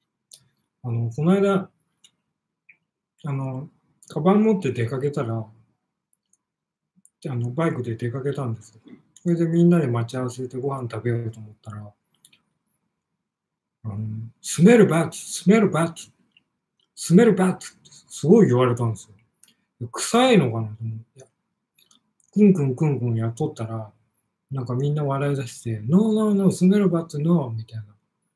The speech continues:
な。で、よーく聞いたら、「スモールバッグ。バッグ小さくしろ」みたいな。<laughs> スメルバッドとスモールバッグは似とるなと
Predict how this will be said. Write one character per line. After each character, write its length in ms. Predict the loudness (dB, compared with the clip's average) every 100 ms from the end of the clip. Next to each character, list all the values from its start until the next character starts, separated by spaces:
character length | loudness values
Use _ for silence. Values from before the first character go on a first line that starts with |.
| _ _ _ _ _ _ _ _ _ -10
な。 80 | -8 -6
で、 200 | -6 -2
よ 240 | 6 8 6
ー 40 |
く 120 | 4
聞 160 | -4 -6
い 20 |
た 140 | -4 -4
ら、 160 | -4
「ス 180 | -4 2
モ 220 | 6 8
ー 40 | 8
ル 100 | 8
バ 140 | 6
ッ 40 | 2
グ。 160 | -10 -20 _ _ _ _ _ _ _
バ 120 | -2
ッ 100 | -2
グ 100 | -2
小 220 | -6 -4 -4
さ 140 | -6
く 60 | -8
し 140 | -8
ろ」 80 | -6
み 120 | -8
た 100 | -10
い 40 | -18
な。 2000 | -20 _ _ _ _ _ _ _ _ _ _ _ _ _ _ -20 -12 -8 -6 -8
<laughs> 640 | -10 -16 -14 -12 -12 -14 _ _ _ _ _ _ _ _ _ -20 _ _ _ _ _ -10
ス 60 | -2
メ 200 | 2 6
ル 480 | 8 8 6 2 -2
バ 260 | 0 0
ッ 80 | -2
ド 140 | -8 -12
と 100 | -10
ス 160 | -4
モ 240 | -2 2 2
ー 40 |
ル 160 | 2 2
バ 100 | 0
ッ 120 | -2 -6
グ 60 |
は 80 | -4
似 160 | -2 -2
と 140 | -2
る 100 | -2
な 160 | -6
と 80 | -10